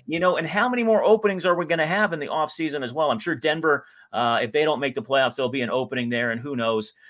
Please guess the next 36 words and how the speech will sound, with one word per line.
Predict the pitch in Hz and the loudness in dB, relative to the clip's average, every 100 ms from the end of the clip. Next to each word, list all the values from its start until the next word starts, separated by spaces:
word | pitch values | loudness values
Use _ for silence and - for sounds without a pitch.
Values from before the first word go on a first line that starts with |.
| - | -10
uh, | 95 98 98 | -4 -2 -2
where | 95 120 127 | -4 0 2
else | 123 123 | 2 0
they'll | 113 | -4
be | 101 | -2
opening. | 101 104 107 | -2 -2 -4
So, | 104 110 104 | -2 -2 0
I, | 117 | -2
you | 113 117 | -2 -2
know, | 120 | -2
the | 117 | 0
Raiders | 139 147 143 113 | 2 2 0 -4
are | |
just | 107 110 - | -8 -6 -2
focused | 117 113 - | -2 -2 -8
on | 104 | -8
<laughs> | - 202 | -8 -6
trying | 175 | -4
to | 170 | -4
win | 180 160 156 - - _ | -4 -4 -4 -6 -20 _
one | 113 123 156 147 | -8 2 2 2
game | 127 147 185 156 | 0 2 2 2
right | 120 117 107 | 0 0 0
now | 117 110 | -2 -2
and | 107 | -4
s-, | - 107 - | -6 -8 -4
and | 107 | -6
s-, | 107 - - | -6 -10 -10
you | |
know, | 101 98 | -8 -8
s-, | - - _ _ | -10 -16 _ _
snap | - - 139 156 135 | -12 -6 -4 -6 -6
this | 120 | -10
three-game | - 143 131 123 | -8 -6 -4 -6
slide. | 110 - 123 117 - | -6 -2 0 0 -2
So, | 110 | -4